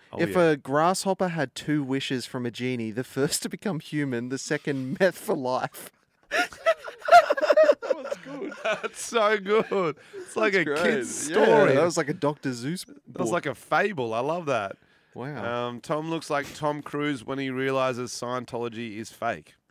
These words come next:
Speaker 2: So not for a while, I guess.
Speaker 1: I, I know.
Speaker 2: So just old as fuck.
Speaker 1: How many do you have left?
Speaker 2: Um, maybe five.
Speaker 1: I got, oh, wow, I got three left.
Speaker 2: Yeah,
Speaker 1: Okay, so
Speaker 2: you had a
Speaker 1: go.
Speaker 2: lot more.
Speaker 1: <laughs> Go.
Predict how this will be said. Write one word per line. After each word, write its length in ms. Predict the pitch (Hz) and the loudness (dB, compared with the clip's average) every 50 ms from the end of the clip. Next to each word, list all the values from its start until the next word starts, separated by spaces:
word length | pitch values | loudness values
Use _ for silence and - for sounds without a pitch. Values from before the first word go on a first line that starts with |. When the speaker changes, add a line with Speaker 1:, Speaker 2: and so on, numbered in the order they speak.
| _ _ _ - _ _ - _ _ _ | _ _ _ -20 _ _ -20 _ _ _
Speaker 2:
So 220 | - - - 143 | -20 -8 -6 -4
not 200 | 139 135 139 143 | -2 -2 -4 -4
for 140 | - - 151 | -2 -4 -2
a 60 | 135 | -2
while, 440 | 120 113 113 117 131 156 180 180 170 | -2 -4 -4 -4 -6 -6 -6 -6 -6
I 120 | 156 151 156 | -6 -8 -8
guess. 320 | 170 175 185 233 - - | -8 -10 -12 -12 -12 -8
Speaker 1:
I, 140 | 98 95 90 95 | -8 -6 -6 -6
I 300 | 95 95 92 92 90 90 | -10 -8 -8 -6 -6 -6
know. 220 | 92 92 87 87 | -6 -6 -8 -8
Speaker 2:
So 140 | 90 - 151 | -4 -6 -6
just 200 | 131 127 123 123 | -4 -4 -6 -4
old 380 | 113 - 127 131 135 131 127 | -2 0 0 2 2 2 2
as 180 | 127 127 117 - | 0 0 -2 -6
fuck. 300 | - - - 123 127 131 135 - - | -10 -4 -2 -2 -2 -2 -6 -12 -8
Speaker 1:
How 100 | 107 107 | -8 -6
many 140 | 113 117 117 | -4 -4 -4
do 80 | 104 113 | -2 -2
you 60 | 110 | -4
have 100 | 104 92 | -2 -4
left? 320 | 101 107 120 - _ - _ _ _ _ _ _ _ _ _ _ - | -6 -6 -8 -8 _ -20 _ _ _ _ _ _ _ _ _ _ -12
Speaker 2:
Um, 400 | - 104 104 104 104 107 104 104 | -8 -6 -6 -6 -6 -6 -6 -6
maybe 220 | 104 104 98 101 | -8 -8 -8 -10
five. 560 | 101 - _ _ _ - 104 104 107 113 120 120 | -14 -14 _ _ _ -8 -6 -6 -6 -6 -8 -8
Speaker 1:
I 40 | |
got, 140 | 123 - - _ _ _ | -8 -10 -12 _ _ _
oh, 180 | - 113 110 104 | -4 -2 -2 -2
wow, 280 | 101 107 104 98 95 | -2 -2 -2 -2 -2
I 40 | 98 | -4
got 140 | 95 98 90 | -4 -8 -12
three 220 | - - 101 98 95 | -8 -6 -6 -4 -4
left. 280 | 90 82 85 _ - | -4 -6 -8 _ -6
Speaker 2:
Yeah, 160 | 85 98 123 | -2 -2 0
Speaker 1:
Okay, 80 | 123 120 | -2 -2
so 80 | 117 123 | 0 0
Speaker 2:
you 60 | 127 | 0
had 100 | 131 127 | 0 2
a 40 | 127 | 2
Speaker 1:
go. 100 | 123 123 | 2 0
Speaker 2:
lot 120 | 120 120 - | 0 0 -2
more. 340 | 131 180 170 135 123 156 127 | -2 -2 -2 2 2 0 0
Speaker 1:
<laughs> 0 | |
Go. 320 | 110 123 117 147 139 - | 0 -6 -6 -6 -8 -8